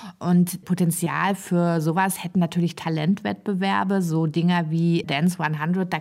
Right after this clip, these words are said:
könnte man dann, äh, live mitvoten, wer jetzt zum Beispiel gewonnen hat. Ein anderer potenzieller Live-Bereich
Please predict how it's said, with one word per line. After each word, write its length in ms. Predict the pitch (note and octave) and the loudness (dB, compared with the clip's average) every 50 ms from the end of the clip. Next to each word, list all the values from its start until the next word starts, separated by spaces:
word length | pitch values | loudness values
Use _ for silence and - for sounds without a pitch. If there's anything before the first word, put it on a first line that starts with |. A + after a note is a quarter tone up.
| - - | -4 -4
könnte 180 | F3 F3 F3+ F#3+ | -2 0 2 2
man 200 | F3+ F3 E3+ E3 | 2 2 2 0
dann, 320 | E3+ E3 F3 E3+ E3 F3 - - | 2 2 2 2 2 0 -4 -6
äh, 100 | G#2 D3 | -2 0
live 400 | D#3+ D3 C#3+ C#3 D#3+ F3+ F3 - | 0 2 2 2 0 0 0 2
mitvoten, 720 | F#3 F3 F#3 F3+ E3 C#3+ D3+ E3 E3+ E3 E3 F3+ E3 D#3 | 2 2 2 0 -2 -4 -2 -2 -2 -2 -2 -2 -2 0
wer 140 | D#3 D3+ D3+ | 0 -2 -2
jetzt 240 | D#3 D#3 - - - | -2 -4 -6 -6 -6
zum 100 | D#3+ D3 | -6 -4
Beispiel 320 | D3 D3 D3 - - D#3+ | -4 -6 -6 -4 -6 -4
gewonnen 420 | C#3 D3+ C3+ C#3 C3+ C#3 C#3+ C#3+ | -4 -4 -4 -4 -4 -4 -4 -6
hat. 180 | C3+ C3 - - | -6 -8 -8 -8
Ein 180 | - - F3+ - | -8 -6 -6 -4
anderer 480 | - - F#3 A#3+ C4 B3+ A#3 A#3 A3+ | -2 0 0 2 2 2 2 2 0
potenzieller 640 | A3+ - A3 G#3+ G#3+ G3+ F#3+ G3 G3+ F#3 F#3 F3+ F3+ | 0 -2 -4 0 2 0 0 0 0 0 0 2 2
Live-Bereich 840 | F3+ E3+ E3 E3+ F3+ F3+ - - F3+ F3 F3 E3 E3 E3+ F3 F3 | 2 2 2 0 -2 -4 -4 -8 -6 -2 -2 -2 0 0 -2 -4